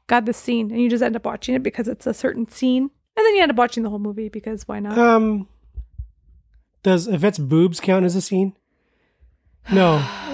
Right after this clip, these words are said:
Speaker 1: <sighs>
Speaker 2: The Christopher Lloyd and Yvette's boobs.
Speaker 1: Oh my God, he's so
Speaker 2: <laughs> It's
Speaker 1: gross.
Speaker 2: I, you know what?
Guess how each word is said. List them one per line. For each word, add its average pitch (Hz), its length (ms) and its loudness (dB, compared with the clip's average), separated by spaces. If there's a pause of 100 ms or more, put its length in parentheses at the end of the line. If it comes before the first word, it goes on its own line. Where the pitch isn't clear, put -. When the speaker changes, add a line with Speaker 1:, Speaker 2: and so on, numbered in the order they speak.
(140)
Speaker 1:
<sighs> - 20 -16 (280)
Speaker 2:
The 208 380 0 (1200)
Christopher 202 480 0
Lloyd 180 440 4
and 170 180 -2
Yvette's 160 340 0
boobs. 151 760 -4 (180)
Speaker 1:
Oh 262 40 -10
my 269 140 -4
God, - 200 -14
he's - 240 -4
so - 720 -2
Speaker 2:
<laughs> - 180 0
It's 247 300 2
Speaker 1:
gross. 220 880 -8 (480)
Speaker 2:
I, 302 300 2 (140)
you 247 60 0
know 277 80 4
what? 302 260 0